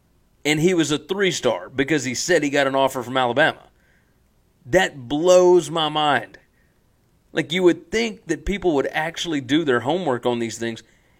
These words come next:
Instead, and it, I understand because recruiting is crazy. There are so many prospects out there.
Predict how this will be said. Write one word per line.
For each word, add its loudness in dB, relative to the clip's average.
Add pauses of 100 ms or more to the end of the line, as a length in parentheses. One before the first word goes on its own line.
Instead, 0 (460)
and -2
it, -6
I 2
understand 0
because 0 (1080)
recruiting 0
is 0 (260)
crazy. -4
There -4
are -2 (540)
so 0
many -4
prospects -2
out -6
there. -20